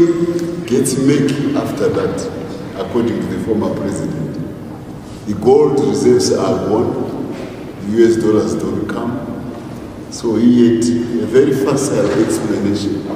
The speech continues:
He says, "You know, Alibaba and the forty thieves, these Arabs." So he goes back to folklore that the Alibaba stole our gold and never brought the U S dollars.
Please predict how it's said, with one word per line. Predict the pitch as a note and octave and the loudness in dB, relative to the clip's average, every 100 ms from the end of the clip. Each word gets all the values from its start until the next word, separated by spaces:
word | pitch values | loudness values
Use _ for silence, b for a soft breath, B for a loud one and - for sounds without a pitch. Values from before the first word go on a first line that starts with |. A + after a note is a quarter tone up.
| - - - - - G#2+ | -8 -10 -10 -12 -10 -4
He | A#2+ | -2
says, | A#2+ C#3+ - | 0 0 0
"You | D3 D#3 | 2 4
know, | F#3 G3+ G3 G3+ - | 6 6 2 0 0
Alibaba | D3 F3 F3+ D#3 - - C3+ | 2 4 6 4 4 4 4
and | C3+ | 4
the | C3+ | 2
forty | - - - | 2 2 2
thieves, | - - - | 0 0 0
these | - - | 2 2
Arabs." | - A2+ G#2+ - - - - - - - - - - - | 4 2 2 -2 -4 -4 -6 -8 -10 -10 -12 -12 -12 -6
So | C3+ | 4
he | A#2+ A#2+ | 6 6
goes | - D3+ - | 6 6 4
back | - A#2+ - A#2+ | 2 2 2 0
to | A2 - - - - - - - | 0 -2 -2 -4 -6 -8 -8 -8
folklore | - B2 A2+ G#2+ A#2 B2 - - - - - - - - - - - - - - | -2 0 2 0 0 -2 -4 -6 -8 -10 -10 -12 -12 -12 -12 -14 -14 -14 -12 -4
that | A2+ - | -2 -2
the | - G2+ G2 G2+ - - - - - G#2+ | -2 -2 0 -2 -4 -6 -8 -10 -4 0
Alibaba | A2 C3 A2+ - - - - - | 2 2 4 4 2 0 -2 -4
stole | - - B2+ A#2+ | -6 -2 2 4
our | G#2 G2 G2 | 4 2 2
gold | G#2+ A2+ A2 | 2 4 4
and | - | 4
never | G2+ G2+ G#2 | 4 4 2
brought | G#2 G2+ - | 0 -2 -2
the | - - - - - - - - - - - - - F2+ | -4 -4 -6 -8 -10 -12 -12 -12 -12 -14 -14 -14 -12 -6
U | F#2 | -4
S | F#2+ F#2 | -2 -2
dollars. | F2 D#2+ D2+ - | -2 -2 -4 -6